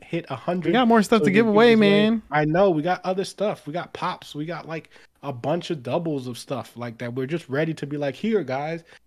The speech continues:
Speaker 1: we appreciate you for appreciating us." So like, comment, comment on what you guys think about the episode. Give us your rating, one to ten. Let us know what you guys thought about it. And if you stuck around to the end, thank you.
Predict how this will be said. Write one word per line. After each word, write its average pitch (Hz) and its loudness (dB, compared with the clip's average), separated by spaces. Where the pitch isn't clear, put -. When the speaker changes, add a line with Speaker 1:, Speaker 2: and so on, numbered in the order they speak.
Speaker 1:
we 165 2
appreciate 175 -2
you 180 -6
for 165 -4
appreciating 165 -4
us." 165 -6
So 127 -4
like, 170 -2
comment, 160 -4
comment 190 2
on 185 2
what 180 -4
you 180 -6
guys 170 -2
think 170 -4
about 160 -4
the 160 -6
episode. 131 -6
Give 147 0
us 156 -2
your 147 4
rating, 117 -6
one 135 -2
to 135 -12
ten. 139 -4
Let 131 -2
us 139 -2
know 139 -4
what 131 -4
you 139 -4
guys 123 -6
thought 113 -8
about 110 -10
it. 135 -10
And 131 -4
if 120 -8
you 127 -12
stuck 143 -4
around 135 -2
to 143 -6
the 123 -6
end, 127 -8
thank 135 -10
you. - -20